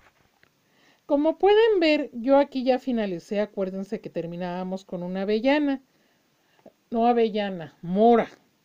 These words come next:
Son de la familia, pero no, <laughs> ni de la familia. Aquí nada más cierro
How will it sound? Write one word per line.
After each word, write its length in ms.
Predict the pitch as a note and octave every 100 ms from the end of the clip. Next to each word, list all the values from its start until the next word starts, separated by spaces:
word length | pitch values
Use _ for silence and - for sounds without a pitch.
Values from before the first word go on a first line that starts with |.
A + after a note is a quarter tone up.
| _ _ _ _ _ _
Son 240 | - G#3 G#3
de 60 |
la 140 | G#3 G3
familia, 480 | G3 F3+ D#3+ C#3+ C#3
pero 220 | C#3 C3+
no, 220 | D#3 A#3 - _
<laughs> 140 | _
ni 220 | A#3+ C4
de 160 | A3+ G#3+
la 140 | F#3+
familia. 520 | E3+ F3+ F3+ F3+ C#3+ - _ _ _ _ _ _ _
Aquí 320 | - A#3+ D#4 D#4+
nada 300 | D#4 D4+ C#4+
más 380 | D4 F#4+ - _ _ _ _ _ _ _ _ _ _ _ _ _ G4
cierro 500 | B3 A#3 G#3 F#3+